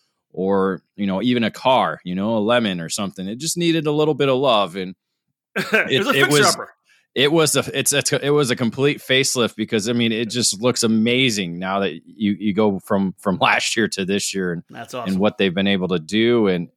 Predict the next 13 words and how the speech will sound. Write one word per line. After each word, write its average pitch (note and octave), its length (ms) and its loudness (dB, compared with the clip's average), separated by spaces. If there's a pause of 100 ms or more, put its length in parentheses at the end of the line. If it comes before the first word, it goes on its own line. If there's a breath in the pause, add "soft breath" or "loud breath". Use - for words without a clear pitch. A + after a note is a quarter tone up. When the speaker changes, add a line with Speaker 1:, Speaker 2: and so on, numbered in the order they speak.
Speaker 1:
and F2+ 280 -6
so, F#2+ 220 -2
yeah, G2+ 240 2
the, F2+ 240 -4 (320)
the G2+ 80 -6
facility A#2+ 580 2
inside A#2 320 2
the G2 60 0
Charlotte G#2+ 380 2
Motor F#2 160 -2
Speedway G#2 800 0
is, F#2 640 -4
is F2+ 320 -6